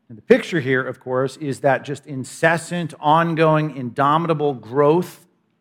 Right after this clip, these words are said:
of what he says there to Peter, when he makes this great confession about the truth of the gospel, about who he is. And he says, "Yeah, I, I'm gonna build my church. And, and there's nothing that's going to stand in its way." Now, it doesn't feel like that,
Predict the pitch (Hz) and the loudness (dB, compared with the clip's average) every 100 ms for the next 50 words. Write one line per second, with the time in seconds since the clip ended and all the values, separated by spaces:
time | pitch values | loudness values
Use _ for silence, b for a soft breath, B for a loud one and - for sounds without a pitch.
0 | _ - 151 131 156 143 165 165 - 190 | _ 2 4 4 -2 -4 -12 -12 0 4
1 | 190 160 156 175 160 - 226 254 139 104 | 4 2 0 0 0 -4 -2 0 0 0
2 | 156 185 160 131 165 - 147 - 165 160 | -2 -2 -2 -2 -6 -8 -8 -2 -2 -2
3 | 135 131 202 - 147 139 143 131 - 185 | -8 2 2 2 -2 -2 -2 -6 -10 -10
4 | 190 - 127 110 135 170 208 - - 113 | -10 -10 -12 -8 0 0 0 -4 -14 -4
5 | 123 120 170 147 139 123 156 208 101 131 | -4 -4 -10 -12 -8 -4 0 0 0 -8
6 | 170 _ _ _ _ - 151 156 147 156 | -16 _ _ _ _ -2 0 0 -4 -8
7 | - 190 233 120 131 135 214 262 160 165 | -8 -2 2 2 0 -8 -2 2 4 2
8 | 151 147 151 147 - - _ _ _ _ | 2 -4 -8 -12 -18 -20 _ _ _ _
9 | _ - 165 170 170 170 143 165 233 262 | _ -4 -4 0 2 2 2 4 4 2
10 | 240 185 - - 143 160 165 - - 147 | -2 -2 -4 -2 0 0 -4 -8 -8 -4
11 | 139 135 123 120 - 101 101 90 _ _ | -2 -2 -4 -8 -18 -20 -20 -20 _ _
12 | _ _ _ _ _ _ _ _ - 160 | _ _ _ _ _ _ _ _ -6 -2
13 | 185 254 190 165 - - 208 190 135 95 | 2 0 0 -6 -8 -8 0 0 0 -4
14 | 87 _ 80 73 | -8 _ -20 -20